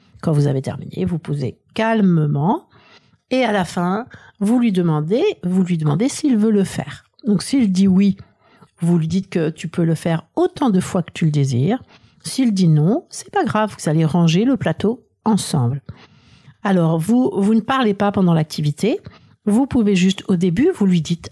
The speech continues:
Regarde bien ce que font mes mains. » Et là, vous commencez votre activité. «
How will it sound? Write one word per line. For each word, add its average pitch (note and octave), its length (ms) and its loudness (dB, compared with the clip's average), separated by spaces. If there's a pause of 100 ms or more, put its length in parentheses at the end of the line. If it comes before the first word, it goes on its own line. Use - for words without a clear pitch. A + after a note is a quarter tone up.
(100)
Regarde D3+ 640 0
bien - 400 0
ce - 180 -6
que - 160 0
font D#3+ 240 2
mes D#3 160 4
mains. » C#3 180 2 (400)
Et E3 120 2
là, G3 140 2
vous A#3 120 0
commencez D#3 460 0
votre C#3+ 280 -4
activité. « - 480 -10